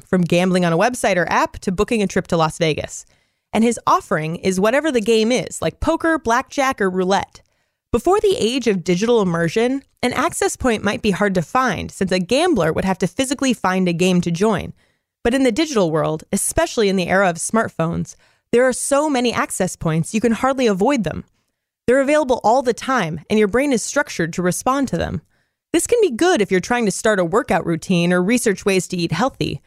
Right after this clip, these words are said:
but can also turn out bad, like if you've had a gambling problem in the past and you're tempted to gamble. But there's one more important component to smartphone addiction,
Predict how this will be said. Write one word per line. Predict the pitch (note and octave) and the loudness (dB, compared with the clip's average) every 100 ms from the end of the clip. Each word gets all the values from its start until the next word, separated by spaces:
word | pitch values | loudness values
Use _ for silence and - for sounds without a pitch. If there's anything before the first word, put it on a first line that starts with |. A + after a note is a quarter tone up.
| _ _ _ | _ _ _
but | A#3+ | -2
can | C#4 | 2
also | D4+ E4 D#4+ | 0 0 -2
turn | - A3 | 0 0
out | F3+ E3+ | 0 0
bad, | A3+ B3+ G3+ - - - | 0 0 0 -4 -12 -4
like | F#3+ A3 | -2 0
if | A#3 | -2
you've | B3 | -2
had | F3+ F3+ | 0 0
a | F3+ | 2
gambling | F3 G#3+ A#3 F3+ | 2 2 2 0
problem | E3+ E3+ F3 E3+ | 0 0 0 0
in | |
the | D#3+ | 0
past | - A#3+ G#3+ E3+ - | -2 0 0 -2 -4
and | - | 0
you're | F3+ | 2
tempted | E3 - A3+ D#3 D#3 | 2 0 0 0 -2
to | F3+ | 0
gamble. | G3+ A3+ G3 - - _ _ _ | 0 0 -2 -6 -10 _ _ _
But | B3 | 0
there's | D4+ C#4 | 2 2
one | C#4 G4+ G4+ | 2 2 2
more | A#3+ | 2
important | A3 G3+ A3+ - B3+ | 2 0 -2 -2 -4
component | - G#3 F#3 D3+ - | 0 2 2 0 -2
to | F3 | -4
smartphone | - A3 G3+ - D#3 | -2 -2 -2 -4 -4
addiction, | D#3+ - - - D#3+ | -4 -6 -6 -6 -6